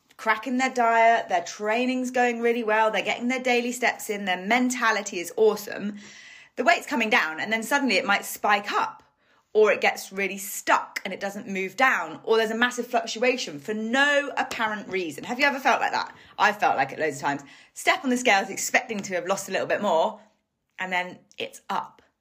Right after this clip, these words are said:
and you're literally like, "What the F? I've done everything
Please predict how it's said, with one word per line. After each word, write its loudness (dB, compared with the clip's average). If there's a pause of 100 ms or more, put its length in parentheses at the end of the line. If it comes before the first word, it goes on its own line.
(120)
and -8
you're -6
literally -4
like, -4 (140)
"What -2
the -8
F? -8 (480)
I've -2
done 4
everything -2